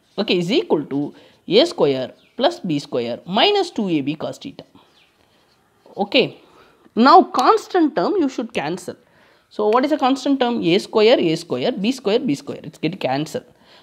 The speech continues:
Okay, minus two A B, I am bringing this side. So two A B cos theta plus two A B cos theta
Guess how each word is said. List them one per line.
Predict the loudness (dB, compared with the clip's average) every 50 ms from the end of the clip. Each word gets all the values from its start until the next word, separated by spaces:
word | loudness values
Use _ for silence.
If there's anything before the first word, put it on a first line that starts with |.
| _ _ -4
Okay, | 0 2 2
minus | 2 4 4 4 4 4 2 0
two | -2 -2 -2
A | 0 0 -2 -2
B, | -2 -2 -2 -2 -2 -2 -2
I | -2
am | -2 -2
bringing | -2 -2 0 0 0 0 -2
this | -4 -4 -4
side. | -6 -8 -8 -8 -12 _ -20
So | -10 -6 -2 0 0 0 0 -2 -6 -20 _ _ _ _ _ _ _ _ _
two | 0 2 4 4
A | 6 4 4 4
B | 2 0 0 0 0 -2 -4 -8 -16 _ _ _ _ _ _
cos | 0 0 0 0 0
theta | -4 -8 -6 -6 -6 -4 -4 -4 -4 -6 -8 _ _ _ _ _ _ _ _ _ _ _ _ _ _ _ _ 2
plus | 4 6 6 6 4 -2
two | -4 -2 0
A | 2 2 2
B | 0 0 -2 -4 -4 -6 -10 -16 _ _ _ _ _ _
cos | -2 -2 -2 -2 -2
theta | -8 -14 -12 -12 -14 -16